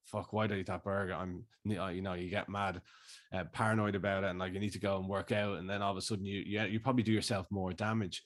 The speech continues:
So quite often it's actually quite challenging to know, where is my di-, is my dial accurate right now?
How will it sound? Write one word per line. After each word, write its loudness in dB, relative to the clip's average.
So 2
quite 6
often 10
it's 2
actually -2
quite -4
challenging 0
to -4
know, 0
where 8
is 4
my 2
di-, -4
is 0
my 10
dial 8
accurate 2
right -2
now? -4